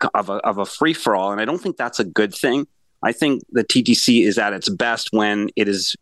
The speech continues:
used <laughs> as a service to get us to and from where we need to go, not as a place to, to live. And I think that's something that, uh, that it's a societal problem. If we don't have enough homeless shelters, we have to build more shelters.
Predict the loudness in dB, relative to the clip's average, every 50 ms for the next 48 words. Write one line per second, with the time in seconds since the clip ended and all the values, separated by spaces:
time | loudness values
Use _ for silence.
0 | _ _ _ 2 4 4 4 4 2 0 -4 -4 0 0 0 0 0 0 0 0
1 | 0 -2 -4 -6 -4 -6 -6 -6 -6 _ -2 -2 -2 -2 -4 -6 -2 2 4 4
2 | 4 2 2 0 0 0 0 0 -4 -4 -4 -4 -4 -4 -4 -6 -4 -4 -6 -2
3 | 0 2 2 4 2 0 -2 -6 -10 -4 0 0 2 2 2 0 -2 -4 -6 -6
4 | -2 -2 -2 0 -2 -4 -2 0 2 2 2 0 0 0 2 4 4 4 4 2
5 | 0 -2 -6 -10 -12 _ -14 -14 -14 -6 -2 0 0 0 0 0 0 -2 0 0
6 | -2 -2 -2 -2 -2 0 0 -2 0 2 2 2 2 2 -2 -4 -4 _ -2 0
7 | 0 -2 -4 -6 -14 -14 -16 _ -2 -2 -2 -2 -4 _ -2 -2 0 0 -2 -2
8 | -2 -4 -2 0 0 0 2 0 -2 0 -2 -2 0 2 0 0 2 4 4 4
9 | 4 4 2 0 0 0 0 -2 -2 0 0 0 2 2 0 0 0 0 0 0
10 | -2 -6 -6 -2 2 2 2 4 2 0 0 0 0 0 0 -4 -4 0 0 0
11 | 0 0 -4 -10 -6 -4 -6 -6